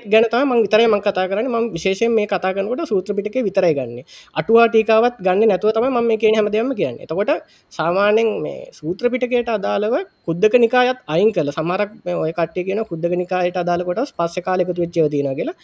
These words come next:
ඒතර කුද්දක නිකායත් අයින් කරාම මේ ඔය මං කියන කෑලි ටික තියෙන අනිත් අය හැමෝම ගොඩක් ලෝකේ ස්කෝලර්ස්ලා මේ පරණයි කියන බුද්ධාගමේ තියෙනවා. මේ තියෙන කොටස් තමයි මම ගන්නෙ.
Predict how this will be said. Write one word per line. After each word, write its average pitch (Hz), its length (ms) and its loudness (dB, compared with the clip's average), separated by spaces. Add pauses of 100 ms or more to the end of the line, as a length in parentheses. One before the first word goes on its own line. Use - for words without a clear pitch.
(160)
ඒතර 202 240 0
කුද්දක 185 340 2
නිකායත් 233 480 4
අයින් 196 160 2
කරාම 196 340 2 (280)
මේ 180 260 2 (400)
ඔය 180 160 2
මං 175 180 2
කියන 233 220 4
කෑලි 220 320 4
ටික 226 140 0
තියෙන 269 180 0
අනිත් 233 240 4 (340)
අය 185 240 -2
හැමෝම 196 400 0
ගොඩක් 220 300 -2 (400)
ලෝකේ 165 420 2
ස්කෝලර්ස්ලා 185 720 -2
මේ 208 140 0
පරණයි 202 420 0
කියන 226 200 2
බුද්ධාගමේ 214 500 2
තියෙනවා. 180 380 0 (500)
මේ 185 300 2
තියෙන 208 260 0
කොටස් 208 200 -2
තමයි 220 220 -2
මම 214 200 2
ගන්නෙ. 156 340 -2